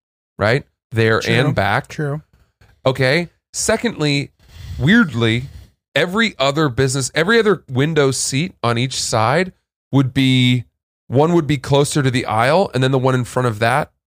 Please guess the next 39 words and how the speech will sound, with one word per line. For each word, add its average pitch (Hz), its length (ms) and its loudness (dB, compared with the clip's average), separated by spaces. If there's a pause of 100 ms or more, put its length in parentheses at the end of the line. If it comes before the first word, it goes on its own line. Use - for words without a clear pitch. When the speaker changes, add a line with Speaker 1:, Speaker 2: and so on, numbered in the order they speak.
(100)
Speaker 1:
would 123 140 -2
be 120 420 2
against 117 480 -2
the 113 60 -2
window. 104 540 -2 (140)
Speaker 2:
Mm-hmm. 147 260 0
Speaker 1:
And 131 100 2
the 143 60 2
ones 165 240 2
that 220 120 2
are 202 120 4
against 131 480 -2
the 131 80 -2
window 127 420 0
have 120 240 -2
the 113 80 -2
most 107 320 -2
privacy. 92 680 -6 (380)
Speaker 2:
Yeah. 139 360 -6 (680)
Speaker 1:
I'm 175 120 -4
telling 175 400 2
you, 117 80 -4
dude, 101 280 -4
go 180 220 4
on. 240 200 0
There 160 160 2
is 220 120 -2
a 226 60 2
website 165 540 -2
that - 160 -2
reviews 135 920 -2
how, 135 340 0
like, 127 180 -2
rates 117 720 -2
how 127 140 0
good 127 280 0
the 120 80 -4
seats 113 340 -8
are. 107 360 2